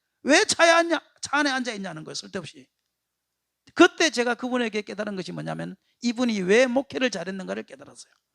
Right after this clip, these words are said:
이분의 목회는 모든 면이 그렇더라고요. 섬김이더라고요, 섬김. 한 분은 동대전교에서 저를 초청해서 헌신예배 설교를 했어요, 저녁에요. 설교를 하게 됐고, 그 다음에 이제 그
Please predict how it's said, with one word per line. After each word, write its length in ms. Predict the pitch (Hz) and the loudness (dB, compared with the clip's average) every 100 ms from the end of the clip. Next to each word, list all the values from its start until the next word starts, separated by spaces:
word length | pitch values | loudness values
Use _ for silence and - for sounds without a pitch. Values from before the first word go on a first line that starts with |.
| _ _ _ _ _ _ _ _ _ _ _ _ _ _ _ _ _ _ | _ _ _ _ _ _ _ _ _ _ _ _ _ _ _ _ _ _
이분의 360 | 269 269 277 226 | 0 4 4 4
목회는 480 | 208 - 220 185 151 | 0 0 -2 -2 2
모든 300 | 240 370 320 | 4 6 6
면이 220 | 262 226 | 4 2
그렇더라고요. 440 | 180 175 156 135 | -2 -6 -8 -10
섬김이더라고요, 640 | - 302 302 220 165 131 131 | -4 0 0 -2 -6 -8 -12
섬김. 400 | 170 165 143 117 _ _ _ _ _ _ _ _ _ | -8 -8 -10 -18 _ _ _ _ _ _ _ _ _
한 160 | - 294 | -2 2
분은 380 | 311 247 254 269 _ _ _ _ _ _ - | 4 4 2 -6 _ _ _ _ _ _ -4
동대전교에서 1040 | 240 269 269 262 254 233 196 208 214 247 _ | -2 0 0 0 2 0 0 -2 -4 -8 _
저를 200 | 240 226 | -4 -4
초청해서 680 | - 240 214 196 202 220 254 _ _ _ _ - | -6 -6 -6 -4 -4 -6 -8 _ _ _ _ -2
헌신예배 400 | 240 233 240 196 | 0 0 0 -2
설교를 360 | 180 208 190 156 | -4 -6 -6 -8
했어요, 200 | 135 127 | -12 -14
저녁에요. 380 | - 139 127 127 _ _ _ - _ _ _ _ _ _ | -16 -18 -20 -20 _ _ _ -20 _ _ _ _ _ _
설교를 380 | - 233 226 214 | -8 -2 0 2
하게 140 | 220 | 0
됐고, 440 | 196 196 180 208 247 _ _ _ _ - | 0 0 2 0 -4 _ _ _ _ -8
그 100 | 220 | 4
다음에 360 | 285 294 247 220 | 6 6 2 -8
이제 200 | 220 | -14
그 120 | 208 | -16